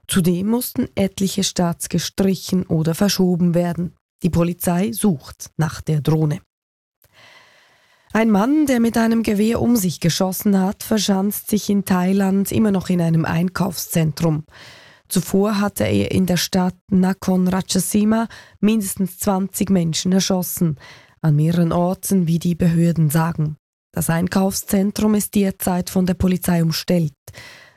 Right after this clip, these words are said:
Laut Nachrichtenagenturen waren ab und zu Schüsse zu hören. Acht junge Tänzerinnen und Tänzer sind mit dem Prix de Lausanne ausgezeichnet worden. Den Hauptpreis gewann der siebzehnjährige Marco Masciari aus Italien.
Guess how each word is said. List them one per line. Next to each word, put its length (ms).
Laut 240
Nachrichtenagenturen 1080
waren 240
ab 300
und 160
zu 160
Schüsse 480
zu 200
hören. 400
Acht 280
junge 180
Tänzerinnen 640
und 260
Tänzer 540
sind 240
mit 320
dem 100
Prix 280
de 260
Lausanne 600
ausgezeichnet 840
worden. 440
Den 200
Hauptpreis 600
gewann 360
der 160
siebzehnjährige 880
Marco 480
Masciari 640
aus 140
Italien. 680